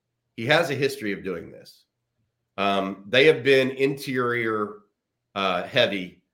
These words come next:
since he came to Texas, actually. Um, and they haven't been able to do much, uh, tweaking, uh, because of that. Um, so more three-man fronts potentially, et cetera.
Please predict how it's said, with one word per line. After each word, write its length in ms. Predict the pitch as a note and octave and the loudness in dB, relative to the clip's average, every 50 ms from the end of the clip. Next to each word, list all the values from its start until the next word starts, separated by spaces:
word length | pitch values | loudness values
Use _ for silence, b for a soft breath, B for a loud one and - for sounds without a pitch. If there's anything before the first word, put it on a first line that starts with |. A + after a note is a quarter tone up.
| _ _ _ | _ _ _
since 440 | - - A#2+ A2 G#2 - - - | -10 -6 -4 -4 -4 -6 -10 -12
he 180 | - - A#2 G#2 | -10 -10 -10 -10
came 280 | - - A#2 A2+ A2+ F#2 | -4 -2 -2 -2 -2 -4
to 80 | D#2+ | -8
Texas, 560 | - - - - - - - - - - _ _ _ - | -10 -12 -12 -12 -14 -20 -20 -20 -20 -20 _ _ _ -12
actually. 520 | F#2+ F#2+ F#2 - - - - - - _ _ _ _ _ _ _ _ _ _ _ _ _ _ | -12 -12 -12 -14 -18 -20 -20 -20 -20 _ _ _ _ _ _ _ _ _ _ _ _ _ _
Um, 420 | G#2 G#2 G2+ G2 G2 G2+ G2+ - - - | -4 -2 0 0 -2 -4 -6 -8 -8 -6
and 260 | A2 A2 G#2+ G#2+ G#2+ | -4 -2 -2 -2 -2
they 120 | A2 A2 G#2+ | -2 -2 -2
haven't 360 | A#2 B2+ C3+ C3 C3+ - G#2 | 0 0 0 0 -2 -4 -4
been 120 | A2+ G#2+ | -2 -2
able 160 | G#2 G#2 G#2 | -2 -2 -4
to 80 | F#2+ F#2 | -8 -10
do 180 | D#2+ D#2 G2 F#2 | -10 -10 -8 -8
much, 480 | F#2 F2+ F2 F2 - - - - _ _ _ _ _ _ _ - | -6 -8 -8 -10 -14 -18 -20 -20 _ _ _ _ _ _ _ -4
uh, 280 | F#2 F#2 F2+ F2 E2+ - - _ | -2 -2 -2 -2 -4 -8 -14 _
tweaking, 500 | - - A2+ G#2+ F#2 G#2 - - - - _ _ _ _ - | -10 -6 -6 -6 -6 -6 -12 -16 -16 -20 _ _ _ _ -10
uh, 100 | F2+ F2+ | -8 -8
because 340 | D#2+ D#2 D#2 - G#2 F#2+ D#2+ | -8 -8 -6 -4 -4 -4 -4
of 80 | E2+ E2 | -6 -10
that. 220 | - - - - _ _ _ _ _ _ _ _ _ _ - | -10 -14 -18 -20 _ _ _ _ _ _ _ _ _ _ -4
Um, 400 | F2 F2 F2 F2 F2 F2+ F2+ - _ _ _ _ _ _ _ _ _ B B B B B B B _ | -2 -2 0 -2 -4 -8 -10 -16 _ _ _ _ _ _ _ _ _ B B B B B B B _
so 400 | - A#2 A2 G#2+ G2 F#2+ - - - _ _ _ _ _ - | -2 0 0 0 0 -2 -6 -12 -18 _ _ _ _ _ -10
more 240 | A#2 A#2 A#2+ B2+ A#2+ | -6 -2 0 0 -2
three-man 580 | - - B2+ C#3 C3 C3 B2+ C3 C3 B2 - | -2 -2 -2 0 2 4 4 4 4 4 2
fronts 300 | - C3 C3 C3 C3 - | 2 2 2 2 0 -4
potentially, 640 | - - G#2+ G#2 C3+ B2+ B2 - - B2 B2 A#2 A2+ | -10 -16 -6 -2 -2 -2 -2 -4 -4 -4 -2 -2 -2
et 100 | G2 - | -4 -6
cetera. 480 | - - B2+ B2 B2 B2 A#2 A2 - | -2 0 0 2 2 2 2 0 -2